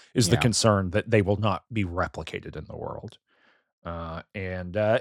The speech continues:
Speaker 1: and I think, like, he bangs that drum here right at the end, right? You know, hits that gong, and then we, we, uh, cut to V O. Here's a little stip. Uh, you know, I, I rarely wanna give Stephen King a tip, right? 'Cause he doesn't need it.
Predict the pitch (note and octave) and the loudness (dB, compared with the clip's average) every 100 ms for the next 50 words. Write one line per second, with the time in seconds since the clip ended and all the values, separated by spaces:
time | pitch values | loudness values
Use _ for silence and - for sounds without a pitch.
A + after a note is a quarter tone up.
0 | - F3 C3+ C#3+ D3+ D#3+ C#3+ D3+ D3+ - | 4 4 8 8 8 4 8 8 8 2
1 | F#2+ C#3+ D#3 A2 D3 F#3 E3 F3+ E3+ F3+ | 4 6 6 8 8 10 10 10 10 10
2 | F3+ F#3 F#3+ E3+ E3+ D3+ F#3 G3+ A2 G#2+ | 10 10 10 10 8 8 8 8 6 8
3 | B2+ D#3 - A2 G#2+ B2 E3+ E3 D#3+ - | 8 8 4 2 4 6 6 8 6 8
4 | D#3+ F3+ B2+ C3 B2+ _ - - _ C#3+ | 10 10 8 4 -2 _ -20 -20 _ 4
5 | F3+ E3 F3 G#3 F#3+ C3+ - - - D3 | 8 8 10 10 6 2 -6 -14 6 6
6 | B2+ - - E3 D3 - G#3+ - D3 B2+ | 6 -2 -2 -2 2 8 8 6 4 8
7 | F3 E3+ F#3+ F3 F#2+ F#2 - _ _ _ | 10 12 12 10 6 -2 -8 _ _ _
8 | _ _ _ _ _ _ _ _ - F3+ | _ _ _ _ _ _ _ _ 4 8
9 | F3 - C3+ - _ - C#3+ C#3 G#2 - | 8 8 4 4 _ 2 4 4 0 -8
10 | F#3 F#3 F3 B2+ D3+ F3 - E3+ G#3+ C#4+ | -6 4 6 6 6 6 6 4 8 8
11 | B3 G3+ E3+ C3 B2+ - C3 A#2 G2+ A2+ | 8 8 6 8 6 6 2 2 -2 -4
12 | F2+ - F2+ C2+ _ _ _ G#2+ A#2 - | -4 -4 -6 -6 _ _ _ 0 0 4
13 | E3+ B3 G3 D#3+ C#3+ D#2+ | 8 10 10 8 6 4